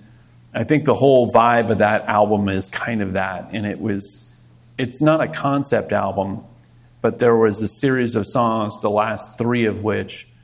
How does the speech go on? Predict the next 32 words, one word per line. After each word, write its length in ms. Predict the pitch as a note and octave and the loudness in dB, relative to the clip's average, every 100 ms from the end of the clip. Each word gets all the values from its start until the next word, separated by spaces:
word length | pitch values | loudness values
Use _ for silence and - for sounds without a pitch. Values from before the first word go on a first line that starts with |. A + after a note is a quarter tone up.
| _ _ _ | _ _ _
were 140 | A2 G#2 | -4 -4
kinda, 300 | - C#3 C3 | -4 -4 -2
like, 240 | A2 G#2 | -2 -2
meant 240 | A2 A2+ A2 | -2 -2 -4
to 80 | G#2 | -8
be 540 | G#2+ G#2 G#2 G2+ G#2 - _ _ | -4 -2 -2 -4 -8 -16 _ _
listened 380 | A2+ A#2 B2+ G#2 | -2 -2 -2 -4
to 220 | - A2+ G#2+ | -2 -2 -2
in 80 | |
a 40 | G2 | -4
row. 420 | F#2 G2 F#2+ F#2 - - - - _ _ | -4 -4 -4 -6 -10 -20 -20 -20 _ _
And, 300 | C3 A2 G#2 | -6 -4 -2
uh, 300 | G2+ G2+ G2 A2+ | -2 -2 -4 -6
it's 180 | A2+ - | -10 -8
Prelude 580 | - C#3+ B2 A#2 A2 | -2 0 2 2 2
is 160 | A2 G2+ | 0 -2
the 80 | G#2+ | -4
first 340 | - A#2 G#2+ - | -2 -4 -4 -4
song. 400 | G#2+ G#2+ G#2+ - - _ _ _ | -4 -4 -6 -10 -20 _ _ _
That's 200 | - A#2 - | -6 -6 -4
kind 180 | B2+ A#2 | -2 0
of 80 | |
like 180 | A#2 A2 | 2 2
the 80 | A#2 | -2
calm 280 | - A#2+ A#2 | 0 0 2
before 320 | A2 A2 C3+ | 0 0 0
the 120 | A#2 A2 | 0 -2
storm. 640 | - A#2 B2 D3 D#3 - - _ - _ _ _ | -2 0 0 -2 -6 -16 -20 _ -20 _ _ _
And 140 | B2+ A#2 | 0 4
then 120 | A#2 | 4
there's 240 | A#2 G2 | 2 0
War, 560 | A2 B2 C3+ A2 A#2 B2 | 0 4 4 4 0 -6